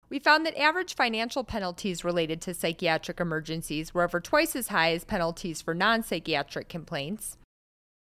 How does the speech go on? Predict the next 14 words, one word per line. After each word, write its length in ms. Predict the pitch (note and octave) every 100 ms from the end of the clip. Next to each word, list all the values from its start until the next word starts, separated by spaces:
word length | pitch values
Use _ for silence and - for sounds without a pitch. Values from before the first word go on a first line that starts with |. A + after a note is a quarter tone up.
| _ _ - -
And 120 | B3
we 100 | C4
found 320 | C#4+ B3+ C4
that 160 | B3 B3+
recent 400 | E4+ - G#4 G#3+
large 400 | A3 A3 A3 -
penalties 560 | A#3+ G3 G3 G#3 F3
related 400 | F#3 F#3 F3+ F3+
to 80 | F#3+
violations 720 | F3+ F3+ F#3+ F#3+ - F#3+ F3+
of 160 | F3+ D#3+
the 160 | E3+ -
emtala 800 | F#3 F3 - F#3+ F#3 F3+ F3 -
law 440 | F3 F3+ D#3+ D3+